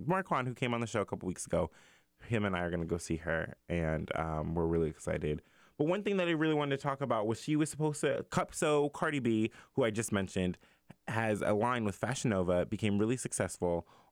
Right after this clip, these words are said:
All the products sold out in, like, under five hours. So congratulations to Cardi and Fashion Nova. They really know their audience.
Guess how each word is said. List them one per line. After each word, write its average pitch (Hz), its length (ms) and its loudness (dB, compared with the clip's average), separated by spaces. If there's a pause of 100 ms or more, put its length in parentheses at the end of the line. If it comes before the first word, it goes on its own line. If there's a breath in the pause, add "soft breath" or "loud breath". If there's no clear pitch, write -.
All 135 160 4
the 147 80 -2
products 120 360 -4
sold 104 200 2
out 92 240 2
in, 92 240 2
like, 87 260 0
under 98 220 2
five 82 240 -4
hours. 65 440 0
So 80 260 2
congratulations 95 800 0
to - 80 -4
Cardi 78 340 -2
and 76 240 -4
Fashion 82 360 -4
Nova. 78 220 0
They 80 140 0
really 80 220 0
know 80 120 0
their 69 200 -2
audience. 73 380 -6